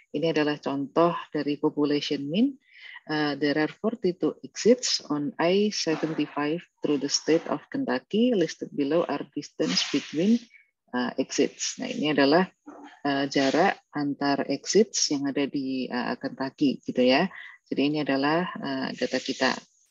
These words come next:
Uh, karena ada empat puluh dua exit dan semuanya, uh, ditampilkan gitu ya, datanya kita ketahui semua. Nah, maka ini adalah contoh dari,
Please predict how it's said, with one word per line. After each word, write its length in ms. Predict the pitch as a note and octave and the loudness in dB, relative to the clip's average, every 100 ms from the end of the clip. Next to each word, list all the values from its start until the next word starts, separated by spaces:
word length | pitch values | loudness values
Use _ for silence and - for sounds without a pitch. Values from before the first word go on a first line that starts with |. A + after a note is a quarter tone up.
| _ _ _ - | _ _ _ -14
Uh, 400 | - C#3 C#3 C#3 | -4 0 0 -2
karena 400 | - C#3+ D3 D#3+ | -2 -2 0 -2
ada 300 | - D3+ C#3+ | -2 2 2
empat 240 | C#3+ D3+ - | 2 -2 0
puluh 160 | D#3 | 0
dua 240 | D3 C#3+ - | 2 0 0
exit 560 | G#3+ - - D3 F#3+ | -4 -4 -2 0 -2
dan 160 | - - | -2 -4
semuanya, 800 | - D3 C#3 C3+ C3+ E3+ F#3+ - - - | -4 -4 -2 0 0 0 -2 -4 -12 -6
uh, 420 | C3+ B2+ - - - | -4 -4 -4 -6 -8
ditampilkan 1300 | - D3 C#3 C3+ C3 C3+ - C#3+ C#3 C#3 C#3 F3 F3 | 2 4 4 4 4 2 0 0 2 2 2 2 0
gitu 140 | D#3+ | 0
ya, 160 | E3+ D3+ | 0 0
datanya 380 | D#3 C#3 C#3 D#3 | -4 -6 -6 -4
kita 240 | D#3 D#3 | -4 -4
ketahui 400 | D#3 D3+ D3 D3+ | -4 -4 -2 -2
semua. 500 | D3 D3 C3+ C#3+ A3 A3+ - - - - | -4 -8 -4 0 0 0 -8 -16 -16 -6
Nah, 60 | C3+ | -4
maka 220 | B2+ C3+ | -2 0
ini 180 | D#3+ F3 | 2 2
adalah 240 | D#3 C#3 | 0 0
contoh 480 | C#3 C#3 C#3 C3+ D#3+ | -2 -6 -4 -2 0
dari, 480 | D3 C3+ D3 G3+ C4+ | 2 2 4 4 2